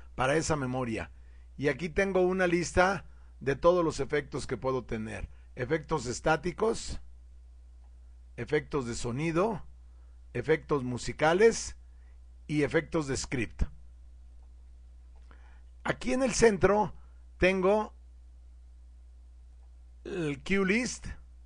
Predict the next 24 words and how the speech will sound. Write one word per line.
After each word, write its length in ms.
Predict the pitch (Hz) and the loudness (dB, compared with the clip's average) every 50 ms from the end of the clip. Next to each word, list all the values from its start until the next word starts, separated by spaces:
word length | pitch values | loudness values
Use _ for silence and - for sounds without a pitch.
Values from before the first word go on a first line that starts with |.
| - - - - - - - - - - - - - - - - | -20 -20 -20 -20 -20 -20 -20 -20 -20 -20 -20 -20 -20 -18 -10 -4
donde 260 | 131 139 139 131 135 | -4 -4 -2 -2 -2
veremos 440 | 143 139 147 151 175 170 170 170 143 | 0 2 4 4 4 4 2 0 -2
después 360 | 135 117 - 156 160 156 - | -4 -4 0 0 0 0 0
cómo 260 | - 160 160 160 151 | 0 -2 -2 -2 -2
cargarlo. 720 | 117 131 131 131 127 151 180 185 170 190 240 254 214 - - - - - - - - - - - - - - - - - - - - - - - - - - | -2 -2 -2 0 2 2 2 4 4 4 2 2 2 0 -8 -12 -18 -20 -20 -20 -20 -20 -20 -20 -20 -20 -20 -20 -20 -20 -20 -20 -20 -20 -20 -20 -20 -12 -4
Tengo 280 | - 165 160 165 151 151 | 0 0 2 4 2 2
el 40 | 147 | 2
modo 260 | 156 165 165 156 143 | 4 4 4 6 4
de 80 | 135 | 4
ponerle 400 | 107 120 131 139 143 147 139 127 | 2 0 0 0 0 0 0 -2
play, 500 | 113 - 151 170 196 208 226 - - - - - - - - - - - - - - - - - - - 104 - - - | 0 4 6 8 8 8 6 4 0 -10 -18 -20 -20 -20 -20 -20 -20 -20 -20 -20 -20 -20 -20 -20 -18 -16 -16 -14 -2 4
pausa, 580 | - 175 190 196 196 - - - 220 - - - - - - - - - - - - - - - - - - | 6 6 6 6 4 4 4 4 4 2 -2 -6 -14 -18 -18 -20 -20 -20 -20 -20 -20 -20 -20 -20 -20 -16 -8
regresar 720 | 117 127 123 113 117 110 - - 156 175 196 214 - - - - - - - - - - - - - - - - - | -6 -6 -4 -4 -4 -4 0 2 4 4 4 4 0 -2 -14 -20 -20 -20 -20 -20 -20 -20 -20 -20 -20 -20 -20 -16 -12
y 60 | 123 | -8
go. 260 | 120 127 123 120 113 | -4 -2 0 0 -2
Botón 400 | 101 113 123 120 127 147 143 143 | -2 -2 -2 -2 0 -2 -2 0
de 80 | 127 123 | 0 0
go, 260 | 117 147 165 190 208 185 | 4 4 6 6 6 4
botón 340 | 165 139 120 143 147 147 | 2 0 0 0 -2 -2
de 100 | 139 127 | 0 0
back, 260 | 131 147 170 196 202 175 | 2 4 2 2 0 0
botón 320 | 135 127 - 131 131 131 | -6 -4 -2 -4 -4 -4
de 120 | 123 113 | -4 -6
play. 340 | - - 110 104 98 - - | -6 -6 -8 -8 -8 -8 -10